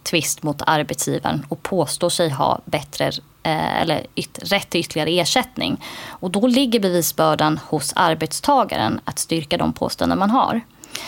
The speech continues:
Och det kan ju tyckas hårt, eh, men det finns vissa bevislättnadsregler som man kan använda sig av. Och ett mål från P M D så gjorde man ett uttalande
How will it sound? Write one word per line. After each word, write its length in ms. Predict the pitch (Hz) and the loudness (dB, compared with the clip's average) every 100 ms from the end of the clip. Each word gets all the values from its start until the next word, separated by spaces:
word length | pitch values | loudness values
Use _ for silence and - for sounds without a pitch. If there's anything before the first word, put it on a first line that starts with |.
| - - | -12 -8
Och 160 | - | 0
det 80 | 233 | 2
kan 140 | 269 302 | 4 4
ju 60 | |
tyckas 280 | 294 180 - | 4 2 0
hårt, 520 | - - 240 - - - | -2 -2 -2 -2 -6 0
eh, 360 | 202 185 180 147 | 2 4 4 2
men 500 | - 202 202 202 165 | 0 2 4 4 2
det 80 | 226 | 2
finns 440 | 233 269 269 247 254 | 0 2 4 4 0
vissa 260 | 247 165 | 2 0
bevislättnadsregler 1700 | 170 175 185 170 - 185 170 - 165 165 - 202 285 196 - - 175 | 2 0 0 -2 -4 -2 -4 -2 -2 -2 0 4 4 4 0 -2 -2
som 160 | - - | -2 -2
man 120 | - | -2
kan 260 | - 180 | -2 0
använda 460 | - 185 180 220 247 | 2 2 4 4 2
sig 160 | 240 - | 2 0
av. 260 | - 208 - - - - - - - - | 0 -2 -6 -20 -12 -10 -10 -12 -16 -10
Och 160 | - 196 | 0 0
ett 220 | 196 202 | 0 -2
mål 260 | 208 220 214 | 2 2 4
från 220 | 214 214 | 2 2
P 380 | - 262 247 240 | 0 2 4 4
M 160 | 254 | 4
D 140 | 277 240 | 4 2
så 360 | - 190 180 - - - | 2 4 4 0 -6 -8
gjorde 460 | - 175 226 214 | -8 0 2 4
man 120 | 254 285 | 4 4
ett 140 | 277 | 4
uttalande 800 | 262 180 - 165 156 156 156 | 2 2 2 4 6 4 4